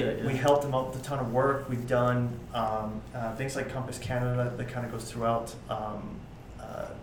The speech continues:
Speaker 2: everywhere in Western Canada. Like, we're, we're doing signage for them in Winnipeg right now. Um,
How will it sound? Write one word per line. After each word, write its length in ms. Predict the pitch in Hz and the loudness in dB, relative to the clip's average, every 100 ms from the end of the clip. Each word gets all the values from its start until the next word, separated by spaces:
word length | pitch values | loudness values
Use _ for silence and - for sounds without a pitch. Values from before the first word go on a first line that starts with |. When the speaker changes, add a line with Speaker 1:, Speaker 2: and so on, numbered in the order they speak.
| - | -2
Speaker 2:
everywhere 380 | 135 147 135 135 | 2 4 4 2
in 40 | 123 | 0
Western 260 | 123 139 | -2 -6
Canada. 480 | - 123 123 120 123 | -4 -2 0 0 0
Like, 140 | 117 117 | -2 -4
we're, 80 | |
we're 100 | 113 120 | -2 0
doing 200 | 123 117 | 2 2
signage 340 | 120 120 117 | 2 0 0
for 80 | - | -2
them 140 | 113 | -2
in 100 | 110 117 | -2 0
Winnipeg 420 | 123 120 123 120 | -2 0 -2 0
right 180 | 113 107 | -2 -4
now. 300 | 110 110 113 - - - - - | -4 -4 -6 -10 -12 -12 -10 -2
Um, 460 | 113 110 110 107 | 2 4 2 0